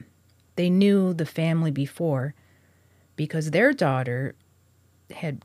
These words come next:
passed away. And she was real young, and she had, I think, cystic fibrosis or something. And she died the same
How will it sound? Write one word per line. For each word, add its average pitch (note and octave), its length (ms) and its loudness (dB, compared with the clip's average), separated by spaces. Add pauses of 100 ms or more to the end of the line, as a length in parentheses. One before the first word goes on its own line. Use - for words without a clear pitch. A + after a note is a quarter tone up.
(100)
passed D#3 320 -6
away. D3 340 -2 (520)
And C#3+ 420 -4
she - 160 -6
was D#3+ 160 -2
real D3+ 280 0
young, C#3+ 460 -2
and C#3+ 160 -8
she C#3 160 -6
had, D#3 320 -8
I D3 60 -10
think, D3+ 200 -4
cystic D3+ 400 -10
fibrosis C#3+ 680 -4
or D#3+ 80 -8
something. F#3+ 480 -6 (920)
And E3 200 -2
she F3+ 120 -4
died F#3+ 480 -2
the F3+ 120 -2
same E3 680 -4